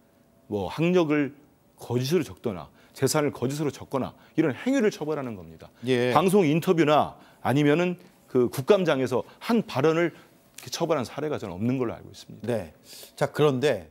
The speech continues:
Speaker 1: 네.
Speaker 2: 어, 그동안 당에서의 대응이 문제가 아니었느냐라는 측면의 비판도 존재합니다. 그러니까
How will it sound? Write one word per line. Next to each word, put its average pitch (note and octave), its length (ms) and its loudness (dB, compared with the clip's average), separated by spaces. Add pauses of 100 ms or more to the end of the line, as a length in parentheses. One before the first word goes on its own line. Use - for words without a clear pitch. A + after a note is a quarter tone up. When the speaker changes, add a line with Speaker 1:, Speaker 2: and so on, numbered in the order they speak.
Speaker 1:
네. B2 120 -18
Speaker 2:
어, A2 600 -8 (540)
그동안 F#3 360 -2
당에서의 F#3 520 4
대응이 D#3+ 1080 0
문제가 D3+ 460 2
아니었느냐라는 C#3+ 1900 -2
측면의 E3+ 500 0
비판도 C3+ 540 0
존재합니다. G#2 580 0
그러니까 D3 460 0